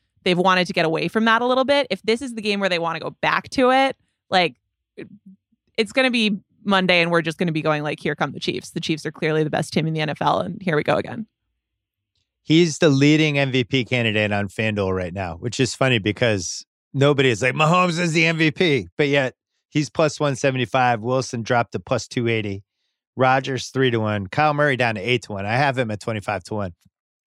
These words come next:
Speaker 2: I actually bet that. Now it's down to eight to one. So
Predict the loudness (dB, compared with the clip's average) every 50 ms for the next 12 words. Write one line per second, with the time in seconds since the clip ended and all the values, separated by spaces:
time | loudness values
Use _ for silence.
0 | _ _ _ -10 -4 -4 -4 -2 -2 -4 0 0 -2 -2 -2 -6 -12 -10 -8 -4
1 | -2 -2 -2 -2 -2 -2 -4 -2 -2 -4 -4 -6 -6 -10 -12 -12 -14 _ _ _
2 | _ _ _ _ _ _ _ -6 0 2 4 4 4 2 -2